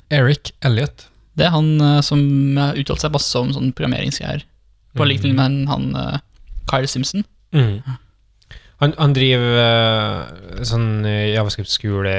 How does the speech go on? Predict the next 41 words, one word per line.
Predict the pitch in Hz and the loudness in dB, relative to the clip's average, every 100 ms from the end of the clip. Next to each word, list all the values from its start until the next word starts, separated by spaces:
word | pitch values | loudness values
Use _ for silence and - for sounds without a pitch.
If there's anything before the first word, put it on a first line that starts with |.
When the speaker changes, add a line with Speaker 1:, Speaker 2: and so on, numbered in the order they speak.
| 98 | -2
Speaker 3:
og | 101 | -2
sånne | 98 | -6
ting, | 98 95 | -6 -6
han | 95 | -2
da. | 107 127 | 0 0
Speaker 2:
Ja. | 156 151 143 | 0 -2 -2
Speaker 3:
Eh, | 110 104 107 | -2 0 -2
og, | 110 107 107 | -4 -6 -4
og | 117 110 | -4 0
lever, | 107 104 98 92 92 92 95 | 0 0 -2 -2 -2 -4 -6
lever | 107 101 98 | -4 -4 -4
til | - | -4
det, | 95 | -4
ja. | 104 - - _ - | -2 -6 -10 _ -4
Eh, | 120 110 110 107 117 | 0 0 0 -2 -2
han | 123 117 | 0 -2
har, | - 113 107 107 104 107 110 - _ _ _ | -2 2 4 4 4 2 0 -6 _ _ _
i | 151 | -4
kontrast | 135 139 131 139 143 - - | -2 -2 0 0 -2 -4 -4
med | 120 117 | -2 0
for | 117 | 0
eksempel | 117 110 | 0 0
Kyle | 110 107 | 0 0
Simpson, | 104 98 113 | -2 -2 0
han | 107 | 0
som | 107 101 | 0 -2
skrev, | 107 104 98 | -2 -2 0
eh, | 98 | 0
You | 101 98 | -2 -2
Don't | 98 | -2
Know | 95 92 | -4 -2
JavaScript-bøker, | 95 92 - 92 95 92 165 | -4 -4 -6 -8 -8 -4 -4
som | 180 139 | 0 2
er | 101 95 | 2 -2
t-, | - - 117 - _ _ | -10 -16 -16 -20 _ _
for | - | -6
så | 214 | 0
vidt | 190 113 | 2 2
ganske | 110 107 | 0 -2
gode | 101 101 98 | 0 0 0
bøker. | 98 95 160 208 | -2 -2 -2 -4